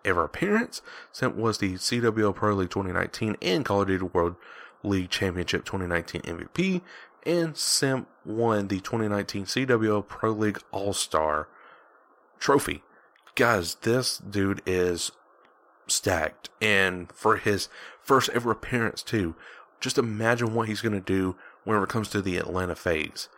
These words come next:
And like I said, whenever it comes to that S M G role, I've seen him play against, of course, Optic Gaming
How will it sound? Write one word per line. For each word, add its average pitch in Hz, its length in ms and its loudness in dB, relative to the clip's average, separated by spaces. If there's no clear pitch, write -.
And 113 100 4
like 113 140 0
I 117 60 -2
said, 113 160 0
whenever 104 360 0
it - 60 -2
comes 123 220 -4
to 120 80 0
that 107 160 0
S 101 140 -2
M 104 100 -2
G 107 120 2
role, 101 320 0
I've - 80 -6
seen 143 420 0
him 131 280 -2
play 110 320 2
against, 101 380 0
of - 100 -6
course, 92 300 -4
Optic 92 260 -8
Gaming 175 440 2